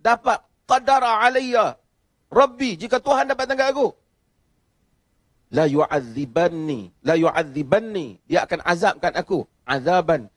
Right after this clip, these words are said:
ma azzabahu ahad, dengan satu azab yang dia tak pernah azab siapa-siapa pun." Falamma mat,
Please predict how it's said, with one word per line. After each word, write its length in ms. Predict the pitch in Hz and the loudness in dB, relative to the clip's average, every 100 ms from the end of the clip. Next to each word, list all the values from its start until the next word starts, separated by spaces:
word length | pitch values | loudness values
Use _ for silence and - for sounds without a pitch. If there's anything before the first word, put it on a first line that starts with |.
| _ | _
ma 240 | - 190 175 | -8 -6 -4
azzabahu 640 | 135 101 113 104 104 107 | -4 -4 -4 -2 -6 -8
ahad, 240 | 78 95 - | -12 -14 -16
dengan 240 | - 127 131 | -10 -8 -8
satu 240 | 139 139 | -8 -6
azab 240 | 143 139 147 | -4 -4 -4
yang 80 | 135 | -4
dia 160 | 131 127 | -6 -6
tak 160 | - | -8
pernah 160 | 131 110 | -8 -8
azab 240 | 123 - | -6 -6
siapa-siapa 380 | 113 110 110 110 | -6 -6 -8 -6
pun." 160 | 95 - _ _ _ _ _ _ _ _ _ _ _ _ _ _ _ _ _ _ _ _ _ _ _ _ _ _ _ _ | -8 -8 _ _ _ _ _ _ _ _ _ _ _ _ _ _ _ _ _ _ _ _ _ _ _ _ _ _ _ _
Falamma 400 | 127 135 131 123 | -2 0 2 0
mat, 320 | 110 110 90 | -2 -2 -4